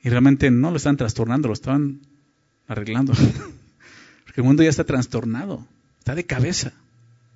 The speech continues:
Y así es, to-, las, las normas, los valores del mundo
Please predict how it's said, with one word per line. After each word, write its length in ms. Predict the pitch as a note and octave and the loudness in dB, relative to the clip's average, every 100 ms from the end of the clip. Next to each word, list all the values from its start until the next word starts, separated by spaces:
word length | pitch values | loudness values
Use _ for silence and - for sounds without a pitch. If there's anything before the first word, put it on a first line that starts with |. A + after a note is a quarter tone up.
| _ - | _ -6
Y 100 | C#3 | -4
así 300 | - G3 A3+ | -4 -4 -4
es, 200 | F#3 - - | -4 -10 -16
to-, 120 | G3 | -14
las, 540 | F#3+ F#3+ G3 F#3 D#3 D3+ | -14 -14 -12 -2 0 2
las 180 | D#3 D#3 | 0 2
normas, 520 | G3 G3+ G3 G3 - - - | 2 2 0 -4 -10 -20 -10
los 140 | D#3+ D3+ | 0 2
valores 300 | D#3+ G3 F#3 | 4 4 4
del 160 | E3+ | 2
mundo 400 | E3+ G3 F#3 F#3+ | 2 2 2 0